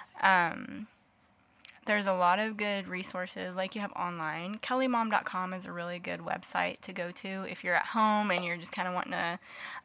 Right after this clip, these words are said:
um, look up stuff. It's a really good website because it's evidence-based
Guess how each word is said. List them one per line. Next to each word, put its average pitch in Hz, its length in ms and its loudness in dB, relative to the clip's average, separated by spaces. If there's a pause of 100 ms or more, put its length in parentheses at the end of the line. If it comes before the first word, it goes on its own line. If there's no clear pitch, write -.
um, 196 420 6 (180)
look 220 220 0
up - 160 0
stuff. - 420 -2 (960)
It's - 180 -6
a 220 40 -8
really 220 220 -4
good 180 380 2 (100)
website 196 360 2
because 185 500 -2
it's 190 220 -6 (100)
evidence-based 185 920 -6